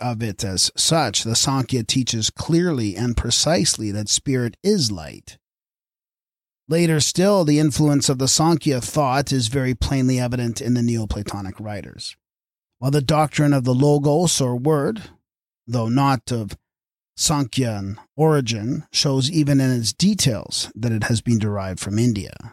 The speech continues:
where the conception of Vak, the divine word, plays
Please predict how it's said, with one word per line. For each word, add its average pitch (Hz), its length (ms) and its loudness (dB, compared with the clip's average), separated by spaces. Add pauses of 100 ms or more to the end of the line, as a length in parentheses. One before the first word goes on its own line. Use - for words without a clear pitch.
(180)
where 92 120 -10
the 92 80 -6
conception 110 640 -2
of 92 140 -6
Vak, 107 560 -6 (480)
the 131 80 -4
divine 131 480 2
word, 151 380 2
plays 139 320 2